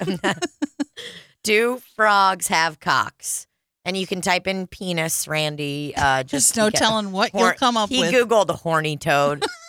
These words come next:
Speaker 2: <laughs> Horned lizard. Ooh.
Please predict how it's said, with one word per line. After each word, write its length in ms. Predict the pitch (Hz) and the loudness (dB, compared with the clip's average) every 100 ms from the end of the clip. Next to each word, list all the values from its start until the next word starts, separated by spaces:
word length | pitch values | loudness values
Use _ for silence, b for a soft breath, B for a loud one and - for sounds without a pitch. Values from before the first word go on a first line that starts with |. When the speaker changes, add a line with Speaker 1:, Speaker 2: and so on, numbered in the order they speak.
| - - | -10 -8
Speaker 2:
<laughs> 340 | - 330 - 302 | -4 -6 -4 -6
Horned 640 | 302 277 311 311 311 254 | -2 2 4 4 2 -2
lizard. 580 | 240 240 247 247 214 190 247 | -4 0 2 0 -2 -2 -4
Ooh. 360 | 403 403 147 | -4 -6 -10